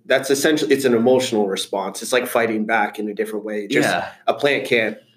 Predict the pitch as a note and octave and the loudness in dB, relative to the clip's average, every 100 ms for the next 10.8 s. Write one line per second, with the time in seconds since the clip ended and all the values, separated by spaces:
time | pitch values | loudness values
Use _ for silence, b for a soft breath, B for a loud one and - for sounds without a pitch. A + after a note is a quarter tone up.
0 | - A#2+ A#2 A2 G#2 G#2 G2+ - A2+ G#2+ | -2 0 0 -2 -2 -2 -6 -6 -2 0
1 | G2+ A2 F2 - - - - A#2 A2 A2 | 0 0 0 -2 -8 -6 2 2 4 2
2 | G#2+ A2 A2 G#2+ G2+ B2+ A#2 - _ _ | -2 -2 -4 -2 -2 -2 -2 -6 _ _
3 | _ - A#2 G#2+ G#2+ G#2 A#2 A2 A2 A2 | _ -6 -2 0 0 0 0 0 0 0
4 | G2+ G2+ - - G#2+ G2+ F#2+ G#2 - - | 0 -4 -12 -10 -6 -4 -6 -8 -14 -16
5 | - - - G#2 G2+ F#2+ - G2 F#2+ G2 | -18 -20 -10 -8 -8 -10 -12 -12 -10 -14
6 | F#2+ - F#2 G#2 - F#2+ F2+ - B B | -14 -16 -10 -8 -4 -2 -4 -6 B B
7 | _ A2 G#2+ - G#2 G#2 G2+ G#2 A#2+ - | _ -2 -2 -2 -6 -6 -6 -2 -4 -6
8 | - b _ - - - G#2 - - _ | -14 b _ -20 -8 -4 -4 -6 -16 _
9 | F2 G2 C3 A#2 - C3 G#2+ G2+ F2+ G2+ | -2 2 2 0 0 0 0 -2 -4 -4
10 | G#2 C#3 A#2+ A2+ G#2+ G2+ G2+ G2 | 2 2 2 2 2 0 -2 -4